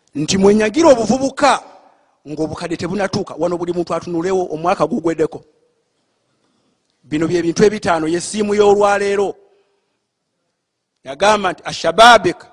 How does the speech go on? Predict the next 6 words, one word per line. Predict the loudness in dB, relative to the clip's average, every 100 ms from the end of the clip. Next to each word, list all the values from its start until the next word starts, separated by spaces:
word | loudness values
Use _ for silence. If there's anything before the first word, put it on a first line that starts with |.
| _ _
kabla | -12 -6 -4 -2
haramik." | -2 -2 -6 -14 -20 _ _ _ _ _ -12
Nti | -8 -4
mwenyagire | 0 0 0 -4 0 0
obuvubuka | 0 -4 -4 -2 0 4
bwammwe, | 4 4 2 0 -2